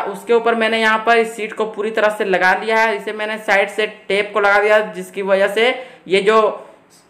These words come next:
जो मैंने यहाँ पर शीट लगाया है ये आपस में हटे नहीं, ये आपस में चिपके रहे। तो यहाँ पर आप देख सकते हो फ्रेंड्स, अब हम फेविक्विक की मदद से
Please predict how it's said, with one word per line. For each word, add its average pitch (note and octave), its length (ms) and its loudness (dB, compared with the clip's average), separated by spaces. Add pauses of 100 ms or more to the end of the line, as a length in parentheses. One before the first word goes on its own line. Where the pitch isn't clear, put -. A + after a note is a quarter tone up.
(200)
जो F3+ 220 2
मैंने G#3 300 0
यहाँ G3+ 180 2
पर G3+ 140 -2
शीट A3 240 -4
लगाया G#3+ 280 4
है G#3+ 180 2
ये G#3 80 2
आपस G3+ 360 0
में C4+ 260 -8 (380)
हटे A#3 260 0
नहीं, A3+ 160 0
ये G#3+ 120 4
आपस G3 300 2
में A3 80 -8
चिपके F#3 360 -4
रहे। D#3 180 2
तो D3+ 140 -8
यहाँ F3+ 120 2
पर G3 80 2
आप G#3+ 80 0
देख A3 140 -2
सकते A3+ 180 -4
हो A#3 60 -2
फ्रेंड्स, A#3+ 260 0 (280)
अब G3 160 2
हम A3 180 2
फेविक्विक A3 500 -2
की A3+ 80 -10
मदद A3+ 240 -2
से A#3+ 180 0